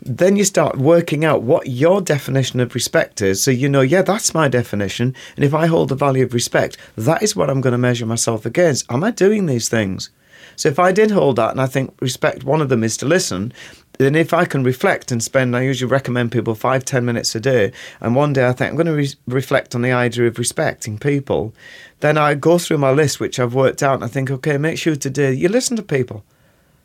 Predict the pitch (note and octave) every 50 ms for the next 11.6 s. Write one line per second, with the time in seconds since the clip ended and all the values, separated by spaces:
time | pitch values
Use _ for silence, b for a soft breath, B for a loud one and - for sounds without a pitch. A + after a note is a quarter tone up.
0 | _ _ _ - D3 D3+ E3+ F#3 F#3 G#3 A3+ B3 B3 - A#3+ C#4 - - E3 E3
1 | D#3+ - - - G#2+ F#2+ G2+ B2+ E3+ F#3 - _ _ - D#3 E3+ E3+ E3 E3+ A3
2 | C4 A#3 E3 C3+ B2+ C3 B2+ - - D3+ D3 D#3+ F#3 G#3+ G#3+ F3 D3+ D#3 E3 F3+
3 | F3 D#3 D3+ C#3+ - - - - - D#3 - - C3+ B2+ C#3+ D#3 D#3+ E3+ E3+ E3
4 | G#3 A3 - - C3+ D#3+ G#3+ A#3 B3+ C4 - - - G3 F3+ - - C#3 B2 A#2+
5 | A2+ - A#2+ A2 B2+ E3+ B B B B B F3 F3 E3+ D#3+ D#3 D#3+ D3+ - C#3+
6 | C3+ C3 C3+ - - - B2+ - - - C#3+ D3+ D#3 F#3 A#3 B3+ G#3+ C3 G2+ G2
7 | - B B B B - C3 - - - - - C3 C3 C3+ C3 B2+ - A3 A3
8 | G#3+ F#3+ A#2+ G2+ F#2+ F#2+ - b b b b b - - B2 - - C3+ - -
9 | C#3 C#3 C3+ C#3 B2+ - - G3 F3+ D3 G#2+ - - - - - _ _ b b
10 | b b _ D3+ C#3+ - - F#3 G#3+ B3+ A#3+ D#3+ E3 D3+ D3 C#3 - - B2 A#2+
11 | A2 - F3+ G#3+ A3+ F#3+ A#2 E2+ D#2+ G#1+ - -